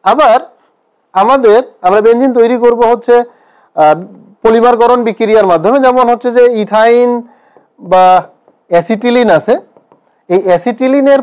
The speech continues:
পলিমারকরণ বিক্রিয়ার মাধ্যমে আমরা হচ্ছে আয়রন প্রভাবকের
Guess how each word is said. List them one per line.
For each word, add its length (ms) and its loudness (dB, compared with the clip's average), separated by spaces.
পলিমারকরণ 640 0
বিক্রিয়ার 540 0
মাধ্যমে 420 -2
আমরা 280 0
হচ্ছে 260 -2
আয়রন 300 2
প্রভাবকের 520 0